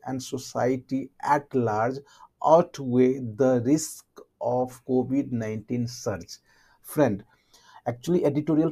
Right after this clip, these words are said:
पढ़ने का एक ये फ़ायदा है, जब आप जिस दिन से एडिटोरियल को समझना स्टार्ट कर जाएंगे, आपके लिए कॉम्प्रिहेंशन बहुत ही ईजी हो जाएगा। इसके बाद जितने भी fill in the blanks है, क्योंकि आप usage of words जानना प्रारंभ कर देते हैं।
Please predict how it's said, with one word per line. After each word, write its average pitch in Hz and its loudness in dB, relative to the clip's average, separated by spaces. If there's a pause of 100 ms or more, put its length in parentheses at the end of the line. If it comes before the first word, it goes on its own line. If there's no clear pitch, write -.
(140)
पढ़ने 131 0
का 143 2
एक 127 2
ये 131 4
फ़ायदा 107 -2
है, 113 -2
जब 135 2
आप 143 4
जिस 120 -8
दिन 147 4
से 156 -2
एडिटोरियल 123 0
को 120 -8
समझना 113 -4
स्टार्ट 117 -2
कर 101 -4
जाएंगे, 104 -2
आपके 120 -4
लिए 127 4
कॉम्प्रिहेंशन 123 -2
बहुत 120 -2
ही 127 6
ईजी 123 0
हो 127 2
जाएगा। 123 2 (440)
इसके 127 0
बाद 120 4
जितने 127 -2
भी 139 0
fill 131 0
in 131 -2
the 123 0
blanks 123 -2
है, 127 -6
क्योंकि 143 -6
आप 143 0
usage 127 2
of 139 0
words 135 6
जानना 110 -4
प्रारंभ 98 -2
कर 92 -12
देते 104 -8
हैं। 101 -20